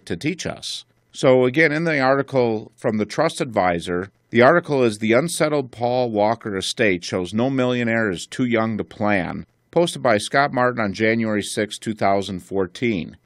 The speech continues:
And I'm not gonna read the entire article, but just share a couple excerpts. And then what I wanna do is talk about some of the things, whether you're young or old, rich or poor, that you wanna think about in planning so that you don't have to go through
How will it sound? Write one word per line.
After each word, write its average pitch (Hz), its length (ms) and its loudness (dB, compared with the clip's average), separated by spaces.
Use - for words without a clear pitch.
And - 100 -2
I'm 131 80 2
not 143 160 4
gonna 120 160 -2
read 120 180 2
the 117 120 4
entire 123 400 2
article, 104 400 0
but 98 180 -2
just 135 180 -4
share 123 260 0
a 104 40 0
couple 135 340 -4
excerpts. 107 720 0
And 117 160 4
then 151 200 4
what 113 120 0
I 101 60 4
wanna 120 320 0
do 101 240 0
is 92 160 -2
talk 131 320 -4
about 107 320 0
some 147 240 -2
of 151 60 -2
the 127 80 -2
things, 107 580 -2
whether 110 220 4
you're 107 220 4
young 135 160 4
or 147 100 0
old, 123 360 2
rich 123 280 2
or 127 100 0
poor, 117 680 0
that 104 160 2
you 147 180 -2
wanna 151 260 0
think 110 300 0
about 101 360 4
in 87 180 -4
planning 110 720 0
so - 140 -10
that 110 240 0
you 165 80 2
don't 143 140 2
have 120 180 0
to - 80 -8
go 104 200 0
through 104 460 0